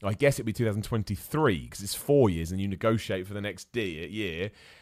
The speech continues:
then I think Triple H will start coming more into prominence. And I think that's a really good way to do it. You've always gonna wanna be segueing and moving and evolving into whatever's next. And that has been a problem. That's what we've said.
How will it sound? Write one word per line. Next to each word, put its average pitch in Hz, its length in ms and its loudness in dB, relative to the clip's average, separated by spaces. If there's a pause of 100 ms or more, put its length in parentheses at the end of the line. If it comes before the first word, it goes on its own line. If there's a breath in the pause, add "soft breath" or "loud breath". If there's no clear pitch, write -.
(120 soft breath)
then 226 120 10
I 226 120 12
think 202 180 6
Triple 214 260 6
H 208 180 8
will 160 80 2
start 135 440 4
coming 123 280 4
more 107 180 6
into 95 140 -2
prominence. 80 640 -2 (800)
And 190 80 10
I 208 120 10
think 196 140 0
that's 165 140 0
a 180 60 2
really 180 160 4
good 165 160 2
way 170 200 6
to 170 120 -2
do 190 180 6
it. 143 60 6
You've 127 140 0
always 175 440 8
gonna 156 200 4
wanna 147 200 8
be 139 160 6
segueing 101 680 4 (240 soft breath)
and 113 180 4
moving 120 320 6
and 113 100 6
evolving 107 560 6
into 110 300 -2
whatever's 101 400 2
next. 120 260 0
And 135 80 0
that 123 80 2
has 139 140 4
been 147 140 0
a 160 40 -4
problem. 160 320 4
That's 107 220 2
what 110 160 2
we've 104 160 2
said. 120 360 0